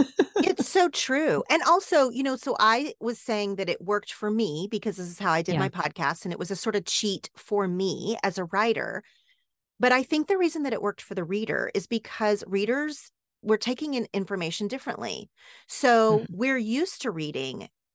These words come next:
Speaker 1: a social media caption and getting a point in a story in, like, one hundred words, right? Those aren't all good things. I think that the internet has shortened our attention span, but just being honest from the business perspective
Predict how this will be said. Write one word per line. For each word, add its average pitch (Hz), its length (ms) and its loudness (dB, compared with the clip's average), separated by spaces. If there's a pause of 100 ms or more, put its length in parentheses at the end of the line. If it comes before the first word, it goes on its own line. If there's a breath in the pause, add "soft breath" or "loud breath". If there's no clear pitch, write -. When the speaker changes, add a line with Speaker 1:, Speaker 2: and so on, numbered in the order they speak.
(120)
Speaker 1:
a 165 220 4
social 202 320 -2
media 170 320 -2
caption 139 600 -4
and 185 200 -2
getting 214 260 2
a 160 60 0
point 220 460 -4
in 175 100 -4
a 165 60 -4
story 165 580 0
in, 165 160 -4
like, 175 220 -6 (160)
one 247 220 0
hundred 233 320 2
words, 175 500 -2
right? 185 240 2 (540 loud breath)
Those 208 220 -2
aren't 233 180 -2
all 180 140 0
good 170 240 -8
things. 220 500 -6
I 214 80 -2
think 220 300 -2
that 208 260 0
the 185 420 -2
internet 196 340 -2
has 202 200 -4
shortened 208 320 -4
our 196 80 0
attention 202 420 -6
span, 220 440 -2 (460 loud breath)
but 214 160 4
just - 280 0
being 247 240 0
honest 214 440 2
from 208 160 0
the 190 60 2
business 175 460 -2
perspective 240 680 -4